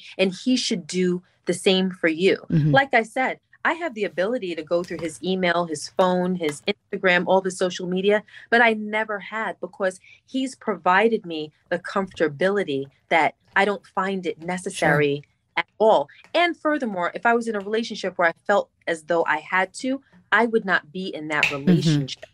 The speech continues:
Speaker 2: Yep. Amen
Speaker 1: So
Speaker 2: to that.
Speaker 1: about your partner knowing who you are and what your needs are, and maybe having a conversation about that, letting them know, like,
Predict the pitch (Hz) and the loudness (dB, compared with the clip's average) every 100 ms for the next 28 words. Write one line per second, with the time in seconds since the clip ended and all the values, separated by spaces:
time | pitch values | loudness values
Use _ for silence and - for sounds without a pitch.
0 | _ 147 156 - _ - 160 156 247 233 | _ 0 0 0 _ -10 -4 4 6 6
1 | 151 - _ _ _ - 220 - - 226 | 2 -2 _ _ _ 2 2 2 -2 -2
2 | - 233 202 180 180 180 190 214 196 190 | 0 -2 -2 -6 -4 -2 -2 -2 -4 -8
3 | 190 _ _ - 247 214 247 - 226 247 | -12 _ _ -2 0 0 0 4 4 4
4 | 339 - _ _ 208 190 214 196 214 202 | 2 -6 _ _ -2 2 0 0 -2 0
5 | 202 226 226 170 156 - 196 226 214 208 | -2 -4 -2 -2 0 0 0 -2 -2 -2
6 | 185 165 - 196 180 - 226 233 185 156 | -4 -6 -2 -2 -2 0 -2 -2 -6 -4
7 | 147 156 151 - - - 247 262 254 240 | -4 0 -2 -2 -12 -2 2 2 2 0
8 | 240 262 226 196 | 0 -2 -2 -4